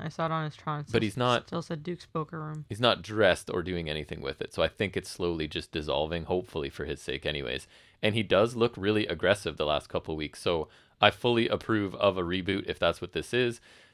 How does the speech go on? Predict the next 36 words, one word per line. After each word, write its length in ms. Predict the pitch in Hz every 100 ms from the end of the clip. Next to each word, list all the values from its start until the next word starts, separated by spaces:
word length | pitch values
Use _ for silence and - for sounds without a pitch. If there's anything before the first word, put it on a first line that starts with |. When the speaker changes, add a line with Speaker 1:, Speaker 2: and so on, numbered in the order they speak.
| -
Speaker 2:
Um, 280 | 101 98 101
and 100 | 110
I'd 80 | 110
have 160 | 151 -
to 80 |
say 160 | - 170
Chen 260 | - 120 151
is 120 | 165
pretty 200 | - 147
comfortable 440 | - 117 - 120
on 160 | 117 101
the 60 |
mic 260 | 92 98 -
compared 360 | 90 82 87 82
to 140 | 90
a 40 | 82
lot 260 | 82 80
of 160 | - 80
N 140 | 82
X 180 | 80 -
T, 440 | - 80 78 80 - -
um, 260 | 78 73 -
young 280 | 85 76
talent 360 | 76 80 71 64
at 100 | 67
this 160 | 71 -
point. 240 | - - - _ _ - - -
So 120 | 120
Mackenzie's 500 | 117 147 143 135 120
backstage 520 | 110 101 - 101 92
with 180 | 90 -
Indy 220 | 95 95
Hartwell 400 | 87 95 92 90
and 100 | 82
Persia 280 | - 90 87
Pirotta. 520 | - 104 113 113 110